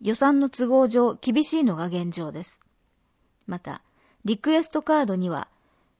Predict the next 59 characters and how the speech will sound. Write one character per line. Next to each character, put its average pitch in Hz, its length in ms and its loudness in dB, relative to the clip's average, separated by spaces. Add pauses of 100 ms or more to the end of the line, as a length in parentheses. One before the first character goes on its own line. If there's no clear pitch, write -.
略 226 260 0
称 302 240 -2
で 294 120 0
は 226 100 0
な 202 120 -4
く、 - 280 -12 (460)
正 311 280 0
式 - 240 -4
な 269 120 2
署 254 180 -2
名 254 240 2
を 240 160 -2 (100)
記 240 120 -2
入 277 180 2
し - 60 -10
て 262 120 -4
い 240 80 -2
た 233 120 -4
だ 214 120 -4
き、 196 280 -10 (460)
出 240 320 -4
版 277 200 2
社、 - 240 -6 (280)
筆 285 160 -2
者 226 220 -6
な 190 140 -4
ど、 160 160 -6 (360)
わ 233 120 -2
か 330 140 2
る 320 100 0
範 240 260 2
囲 175 40 -6
で 170 220 -4 (220)
記 240 140 0
入 302 180 2
箇 311 140 -2
所 226 180 -2
を 180 80 0
埋 196 60 -2
め 247 120 0
て 240 220 -2
ご 208 120 -4
提 262 180 2
出 - 180 -16
く 220 80 -6
だ 202 120 -6
さ 185 160 -10
い。 143 100 -12 (1700)
そ - 240 0
う 302 60 0
し - 60 -16
て 285 140 0
い 262 60 -2
た 285 100 2
だ 269 120 0
か 269 120 0
な 254 120 4
い 247 80 0
と、 202 260 -6